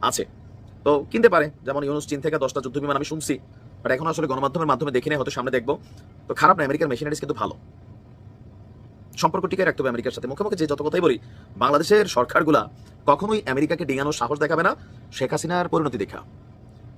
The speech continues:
দিনরাত আওয়ামী লীগের একজন গ্রামের বিচি নেতাও, হ্যাঁ,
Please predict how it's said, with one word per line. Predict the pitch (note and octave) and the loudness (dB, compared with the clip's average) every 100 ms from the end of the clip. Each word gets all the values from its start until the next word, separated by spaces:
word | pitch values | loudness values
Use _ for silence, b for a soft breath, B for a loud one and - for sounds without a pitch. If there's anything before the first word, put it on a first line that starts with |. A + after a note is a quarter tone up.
| - | -2
দিনরাত | A2 E3 F#3+ G3 | 0 6 6 4
আওয়ামী | - C#3 D3+ | 0 -2 -2
লীগের | D#3+ F3+ | 0 0
একজন | D#3 C3 D#3 | 0 0 -2
গ্রামের | C#3 C#3+ D3 C#3 | 2 2 2 -2
বিচি | C#3 C#3 D3 | -6 -6 -2
নেতাও, | C#3 A#2+ A2 - | -2 0 -2 -4
হ্যাঁ, | G3+ | -8